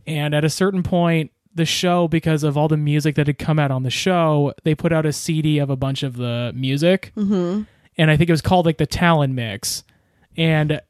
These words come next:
Speaker 1: in the show, I might, maybe it's the same episode, maybe it's a later episode, but, like, Pete is D J ing at a dance,
Speaker 2: Mm-hmm.
Speaker 1: and he goes, "Hey, Clark, I got something for you." And he hands him the C D,
Speaker 2: The,
Speaker 1: the
Speaker 2: the
Speaker 1: Talon
Speaker 2: Remy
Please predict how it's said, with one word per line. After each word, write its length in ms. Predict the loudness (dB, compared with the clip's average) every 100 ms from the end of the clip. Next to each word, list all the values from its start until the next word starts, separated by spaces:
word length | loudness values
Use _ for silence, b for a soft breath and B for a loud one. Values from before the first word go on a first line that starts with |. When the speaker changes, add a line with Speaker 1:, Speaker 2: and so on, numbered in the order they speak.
| _ _
Speaker 1:
in 160 | -2 0
the 100 | 0
show, 680 | 0 0 2 2 2 2 -2 _ _ _ _ _ _ _ -8
I 100 | -4
might, 300 | 0 -2 -2
maybe 440 | -2 0 0 0
it's 100 | -2
the 100 | -2
same 240 | 0 0 0
episode, 380 | 0 -2 0 0
maybe 200 | 0 0
it's 100 | 0
a 40 |
later 280 | 0 2 0
episode, 400 | 0 0 0 0
but, 140 | 0 -2
like, 300 | -4 -6 -20 _ _ _ -4
Pete 240 | -2 0 0
is 120 | 0
D 240 | -2 -2 0
J 220 | 2 2
ing 80 | 0
at 120 | -2
a 60 | -2
dance, 580 | -4 -6 -6 -6 -8 -12 _ -6
Speaker 2:
Mm-hmm. 180 | -4
Speaker 1:
and 120 | 0 4
he 60 | 4
goes, 160 | 2 b -2
"Hey, 140 | -2
Clark, 300 | 0 0 2
I 100 | 0
got 240 | 0 -2
something 360 | 0 -2 0 0
for 200 | 0 0
you." 100 | -2
And 160 | -6 -4
he 100 | -4
hands 400 | -2 -2 0 0
him 160 | 0
the 120 | 2 0
C 240 | 0 0
D, 420 | 0 -2 -2 -4 _ -20 -4
Speaker 2:
The, 100 | -2
Speaker 1:
the 280 | -2 -2 0
Speaker 2:
the 60 | 2
Speaker 1:
Talon 260 | 2 2
Speaker 2:
Remy 100 | 2